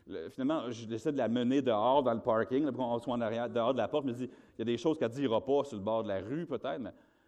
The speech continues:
elle m'a tout expliqué, puis j'étais comme, tout de suite, j'ai appelé ma femme. J'ai dit, « Voici ce qu'elle m'a dit, tac, tac, tac, tac, tac, tac, tac. » J'ai fait tout. Pourquoi ? Parce qu'en essayant d'aider d'autres, ça peut te mettre des images dans ta tête à toi.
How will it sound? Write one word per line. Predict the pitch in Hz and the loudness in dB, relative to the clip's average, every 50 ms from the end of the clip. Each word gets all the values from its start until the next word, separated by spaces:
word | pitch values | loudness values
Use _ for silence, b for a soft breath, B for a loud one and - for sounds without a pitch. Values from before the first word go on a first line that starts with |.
| B B B B - | B B B B -12
elle | 101 110 | -10 -8
m'a | 98 101 | -8 -8
tout | - - 151 - 131 | -8 -8 -6 -6 -6
expliqué, | 104 - - - - - - 113 120 | -8 -10 -12 -20 -16 -10 -6 -6 -6
puis | 117 - | -6 -8
j'étais | - - 90 87 | -12 -14 -12 -12
comme, | - 85 80 - - _ _ _ _ _ _ _ | -10 -12 -12 -14 -18 _ _ _ _ _ _ _
tout | 208 208 | 4 4
de | - - | 4 2
suite, | - - 143 131 107 | -2 -6 -6 -6 -4
j'ai | 120 110 | -6 -8
appelé | 98 87 - 120 113 | -8 -8 -6 -6 -4
ma | 110 98 87 | -4 -6 -8
femme. | - - 101 95 - _ - | -10 -12 -12 -12 -14 _ -18
J'ai | 101 87 | -18 -16
dit, « | 98 | -12
Voici | 101 104 - - 143 | -10 -10 -10 -10 -12
ce | - - | -12 -10
qu'elle | 107 | -10
m'a | 98 90 | -10 -10
dit, | 98 92 | -10 -12
tac, | - - 120 - - | -12 -14 -14 -12 -14
tac, | 113 107 _ | -16 -14 _
tac, | - 113 - - | -14 -14 -12 -12
tac, | 104 - - | -14 -14 -12
tac, | - 101 - _ | -14 -14 -14 _
tac, | - 95 - _ | -12 -14 -10 _
tac. » | 113 117 117 107 | -8 -8 -8 -8
J'ai | - 107 90 | -12 -14 -14
fait | - 104 98 | -12 -12 -12
tout. | - - 143 139 - _ _ _ _ _ _ _ _ b b b b b b b b b b b b b | -10 -10 -12 -12 -14 _ _ _ _ _ _ _ _ b b b b b b b b b b b b b
Pourquoi ? | - - - 185 208 220 208 | -20 -10 -6 -6 -6 -6 -6
Parce | - - 113 107 - - | -8 -8 -10 -10 -10 -10
qu'en | - 135 120 - - 131 131 131 135 | -6 -6 -6 -4 -4 -6 -4 -4 -4
essayant | 143 147 143 - 131 123 131 147 160 151 | -4 -6 -4 -4 -4 -4 -4 -4 -6 -4
d'aider | 131 120 113 107 107 101 92 | -4 -2 -2 -2 -2 -4 -4
d'autres, | 92 92 107 131 - - - - - - _ _ _ _ _ _ _ | -4 -4 -4 -4 -6 -8 -14 -20 -20 -20 _ _ _ _ _ _ _
ça | _ - 113 - | _ -16 -14 -12
peut | - 127 | -12 -10
te | - 120 | -8 -8
mettre | 120 117 110 | -8 -8 -8
des | 104 101 95 95 | -8 -10 -10 -10
images | 92 95 98 101 104 101 104 | -12 -10 -10 -10 -10 -10 -12
dans | 92 85 | -12 -12
ta | - 90 82 | -12 -12 -12
tête | - 90 90 - | -10 -10 -12 -12
à | 76 - | -14 -18
toi. | _ 85 90 | _ -20 -20